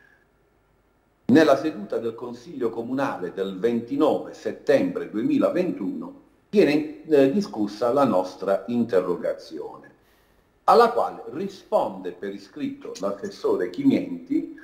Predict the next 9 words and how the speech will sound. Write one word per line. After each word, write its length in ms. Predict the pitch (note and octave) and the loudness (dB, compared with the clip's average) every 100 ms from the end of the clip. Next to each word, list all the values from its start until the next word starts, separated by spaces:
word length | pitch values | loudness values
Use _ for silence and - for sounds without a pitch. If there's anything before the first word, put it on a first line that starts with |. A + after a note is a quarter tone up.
| - | -18
già 420 | G3+ G3+ G#3 G#3+ D#3+ | 0 6 6 6 -4
in 180 | C#3+ C#3 | -8 -4
data 380 | A#2+ A#2 A#2 | -4 -4 -6
ventotto 580 | A#2 F3+ G3 - F#3 - | -4 -2 -4 -6 -8 -4
settembre 720 | - - - _ G#2+ G2+ G#2 | -4 -6 -16 _ -10 -8 -10
duemilaventuno, 960 | G#2 A2 G#2+ G2+ - G2 F#2 F2+ D#2+ - _ - | -10 -10 -6 -4 -4 -8 -18 -20 -20 -20 _ 0
comunicando 1120 | A#2 A#2 D3 G3 F#3+ A2 - E2+ F2+ A2 - _ _ | 0 2 -2 -4 -2 -2 -2 -12 -12 -12 -14 _ _
che 140 | - D#3 | 0 2
l'ufficio, 720 | G3 - D3 A#2+ - - D#2 | 2 -6 -4 -4 -2 -6 -10